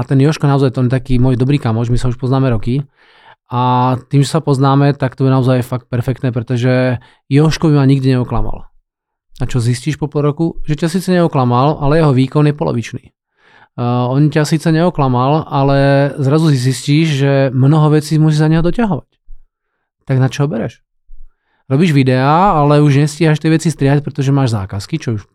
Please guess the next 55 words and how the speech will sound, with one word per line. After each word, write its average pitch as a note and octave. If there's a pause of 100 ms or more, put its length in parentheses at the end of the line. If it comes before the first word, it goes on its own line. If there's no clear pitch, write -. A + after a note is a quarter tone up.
(160)
perfektné, G2+
že A2+
si G2+
je -
z -
toho A2
happy. A#2+ (560)
A A2+
pošleš G#3+
to F3+
strihačovi D3 (560)
a C#3+
hovoríš, C#3+
„Keď F3
to F3+
máš F3
hotové?“ F3+
On C3+
hovorí, C#3
„Vo F3
štvrtok.“ - (800)
A C3+
v -
piatok D3
mu D#3+
volá, C#3+
že D3
to -
nie D#3+
je D#3
hotové. C#3+
„Keď B3
to A3
bude?“ A#2+
„Vieš D#3
čo, -
ja F3+
som F3+
nestíhal.“ E3 (480)
„No -
počkaj, -
veď E3+
si -
mi F3
to E3+
slúbil.“ F#3
„A -
vieš D3
čo, F3+
mám E3
hrozne F3
veľa F3
práce, E3+
ja C#3
nestíham.“ C#3+